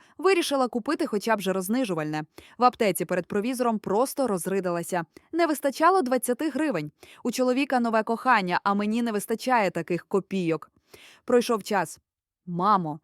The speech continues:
я тобі ромашок нарвав». У кулачку п'ятирічному сину букет із трьох квіточок. Я хотів ще один букет нарвати, але раптом у мене буде братик. А я не знаю, чи можна хлопчикам дарувати квіти.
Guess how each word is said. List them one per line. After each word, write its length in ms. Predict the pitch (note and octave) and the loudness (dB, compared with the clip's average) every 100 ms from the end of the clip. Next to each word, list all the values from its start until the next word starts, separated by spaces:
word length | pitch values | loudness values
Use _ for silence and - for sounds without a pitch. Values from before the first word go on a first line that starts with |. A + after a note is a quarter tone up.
| _ - | _ -4
я 140 | C#4 | -2
тобі 200 | C#4 D4 | 0 2
ромашок 460 | D4 C4 A#3+ G#3 G#3 | 4 6 4 2 -4
нарвав». 460 | G3 F#3 F#3+ D#3 - _ _ _ | -2 2 2 2 0 _ _ _
У 100 | - | -10
кулачку 440 | G3 A#3 A3+ G#3+ G3+ | -4 0 0 0 -4
п'ятирічному 640 | G3 F#3+ G3 G3 G3+ F#3+ | -2 -2 -4 -4 -8 -8
сину 320 | - B3+ B3 | -6 -4 -4
букет 380 | F3 F3+ G#3+ F#3+ | -4 -4 -4 -4
із 120 | F3 | -6
трьох 220 | - F3+ | -6 -6
квіточок. 640 | - G3 F3+ D3+ - D3 _ _ _ | -6 -8 -6 -8 -12 -14 _ _ _
Я 200 | A#3+ F#4 | 2 4
хотів 320 | F#4 G4 F4 | 4 0 0
ще 260 | C4+ - C#4+ | -2 0 2
один 240 | G#3 F#3 | 2 -2
букет 320 | E3+ E3 D#3+ E3+ | -6 -6 -6 -4
нарвати, 500 | E3 E3+ D#3 E3 D#3+ _ - | -4 -2 -2 -4 -10 _ -2
але 260 | - D#4 D4+ | 4 4 6
раптом 340 | F4+ - D4 | 6 4 -2
у 60 | C4 | 0
мене 220 | C#4 C4+ | 0 0
буде 200 | A#3+ A#3+ | 0 0
братик. 480 | B3 A#3 E3 D3+ - _ _ | 4 2 2 -6 -12 _ _
А 140 | - F4 | 0 2
я 140 | F#4 | 2
не 100 | F#4+ | 0
знаю, 340 | D4+ C#4+ G#3 | 0 0 0
чи 120 | E3+ F3+ | -2 -6
можна 260 | E3+ F3+ | -6 -8
хлопчикам 500 | F3 G#3+ B3+ A#3 G3 | -4 -2 -2 -4 -6
дарувати 400 | E3+ E3 F3 F3 | -4 -2 -4 -4
квіти. 360 | D#3+ D#3+ D3+ | -6 -8 -8